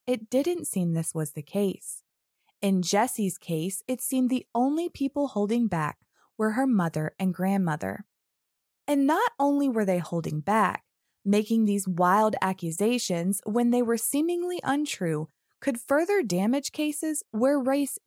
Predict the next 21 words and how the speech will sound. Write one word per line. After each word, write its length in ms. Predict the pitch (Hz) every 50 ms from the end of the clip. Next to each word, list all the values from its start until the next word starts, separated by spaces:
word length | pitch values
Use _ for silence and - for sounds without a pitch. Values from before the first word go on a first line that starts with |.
| 190 180 -
did 320 | - 226 233 269 302 294 -
play 240 | - - 208 185 170
a 100 | 156 151
role 360 | 151 160 - - - - - _ _ _ _ -
in 120 | - 247 240
the 80 | 262
response 560 | 254 269 277 - - - 208 196 202 220 - 294
of 100 | 269 -
the 80 | 330
media 540 | 294 240 196 165 160 160 160 160 156 160 - - _ -
or 120 | - 277 269
the 120 | 285 285
resources 760 | 262 233 269 302 330 - - 349 339 330 - 240 208 170 170
utilized. 720 | 190 214 233 214 180 170 190 98 - - - - - _ _ _ _ _ _ _ _ -
And 240 | 254 262 269 277 254
further, 640 | - - - 185 185 214 240 294 330 359 370 392 - _ _ _ _ _
they 100 | - 330
were 180 | 370 392 427 494
stalling 640 | 480 - - - - 208 196 220 226 208 185 175
Jesse's 480 | 165 170 170 165 - - 160 156 - -
case. 640 | - - 202 202 185 170 - - - - - -